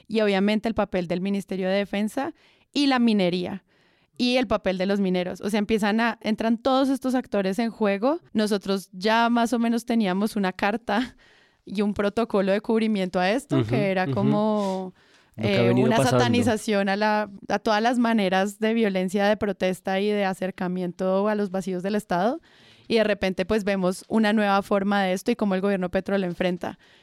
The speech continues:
Speaker 1: Esto fueron como unos días muy largos para este gobierno porque obviamente, pues, estuvo involucrado también, pues, un tema que los medios no supieron titular en este mismo problema de entender esa realidad, que era si esto es una retención, un secuestro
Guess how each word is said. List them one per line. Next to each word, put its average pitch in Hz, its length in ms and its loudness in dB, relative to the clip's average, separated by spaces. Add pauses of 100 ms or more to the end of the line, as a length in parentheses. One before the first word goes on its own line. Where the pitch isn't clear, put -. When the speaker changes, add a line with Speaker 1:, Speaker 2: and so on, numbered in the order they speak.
(140)
Speaker 1:
Esto 240 400 0
fueron 208 300 0
como 220 240 2
unos 190 220 0
días 190 260 0
muy 226 200 4
largos 190 420 0
para 190 180 -2
este 190 180 -6
gobierno 202 420 2
porque 214 260 -2
obviamente, 185 640 0
pues, 196 220 -4
estuvo 190 280 -4
involucrado 180 640 0
también, 180 500 -4 (340)
pues, 196 200 -2
un 185 100 -2
tema 180 300 0
que 196 180 -2
los 196 160 -2
medios 175 240 0
no 180 80 -2
supieron 185 380 -2
titular 190 420 0
en 175 100 -4
este 185 240 -4
mismo 190 300 -2
problema 175 520 -2
de 180 40 -2
entender 180 380 -8
esa 180 180 -8
realidad, 190 480 -2
que 185 220 -4
era 170 120 -6
si 185 120 -14
esto - 120 -10
es 175 60 -10
una 190 160 -4
retención, 190 560 -6
un 190 80 -6
secuestro 185 580 -8